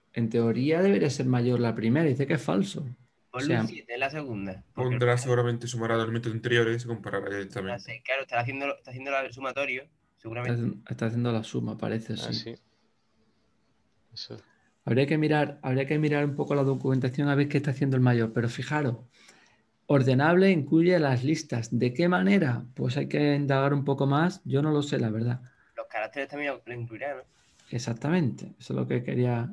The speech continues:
Speaker 1: que, que sea más fácil. A mayor que B. Falso. Porque esto, esto sí se aplicará al número de orden del, en el, en el, la lista de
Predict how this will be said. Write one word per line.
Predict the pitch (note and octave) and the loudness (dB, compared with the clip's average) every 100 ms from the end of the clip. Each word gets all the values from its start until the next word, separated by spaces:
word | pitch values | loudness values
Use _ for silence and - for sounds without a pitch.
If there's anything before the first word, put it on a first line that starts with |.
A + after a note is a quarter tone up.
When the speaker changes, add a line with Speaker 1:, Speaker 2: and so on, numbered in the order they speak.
| - | -6
Speaker 1:
que, | C3 B2+ | -6 -4
que | C3 | -6
sea | B2+ | -2
más | B2+ B2+ B2+ | 0 0 0
fácil. | E3+ E3 E3 - | -4 -4 -8 -6
A | C#3+ D3+ F3 - _ _ _ _ _ _ _ _ _ _ _ _ _ - _ _ - _ _ _ _ _ _ _ _ - _ _ _ _ - - _ _ - | -4 -4 -4 -12 _ _ _ _ _ _ _ _ _ _ _ _ _ -20 _ _ -20 _ _ _ _ _ _ _ _ -20 _ _ _ _ -20 -20 _ _ -10
mayor | C3+ G#2+ A2 | -6 -4 -6
que | - A2 | -4 -4
B. | G#2+ D#3 G3 - _ _ _ - - _ _ _ _ _ _ _ _ _ _ _ _ _ _ | -2 -2 -4 -12 _ _ _ -20 -20 _ _ _ _ _ _ _ _ _ _ _ _ _ _
Falso. | - C#3 D3+ - C3 B2+ _ _ _ _ _ _ | -8 -6 -6 -8 -14 -16 _ _ _ _ _ _
Porque | - A2+ C3+ | -6 -4 -4
esto, | B2+ D#3 D#3 | -2 -2 -2
esto | - - | -4 -6
sí | D#3 D#3+ | -6 -6
se | D3+ | -6
aplicará | C#3+ D3+ C#3 C#3 | -6 -4 -2 0
al | C#3 | 0
número | C3+ C3+ C3+ | 0 -2 0
de | C3 C3 | 2 0
orden | - C#3 C#3 B2+ D3 - _ - | 0 0 2 0 -2 -8 _ -8
del, | B2+ C3 C3 B2+ B2+ | -2 0 2 2 2
en | B2+ | 2
el, | B2 C3 B2+ | 2 2 0
en | C3 B2 | 0 0
el, | B2 A#2+ A#2+ | 0 0 0
la | |
lista | A#2+ C3 C3 C3 | 0 -2 -2 -2
de | B2 B2+ B2+ B2+ | 0 2 2 0